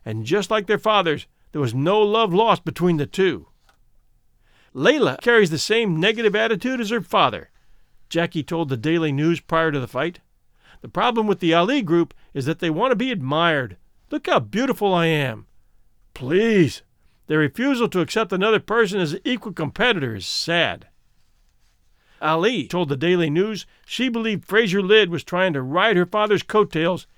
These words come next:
and didn't take boxing seriously. Jackie ran a law practice at the time and didn't pursue boxing until her thirties.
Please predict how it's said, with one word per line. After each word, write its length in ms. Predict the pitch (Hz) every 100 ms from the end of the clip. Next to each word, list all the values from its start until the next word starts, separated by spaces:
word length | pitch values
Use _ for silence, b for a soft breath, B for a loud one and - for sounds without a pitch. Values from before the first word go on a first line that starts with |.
| _ -
and 180 | 113
didn't 300 | 117 233 262
take 260 | - 208 139
boxing 420 | 170 196 - 156
seriously. 560 | - 180 165 - 98 - b b b b b b
Jackie 400 | 117 214 208 180
ran 220 | 185 190
a 40 |
law 300 | 151 170 254
practice 460 | - 175 151 143 113
at 120 | 127
the 80 | 120
time 420 | - 147 113 92 -
and 180 | 120
didn't 220 | 110 202 226
pursue 340 | 240 - 240
boxing 460 | 160 214 - 180 156
until 280 | 135 185
her 120 | 151 147
thirties. 600 | - 240 202 76 -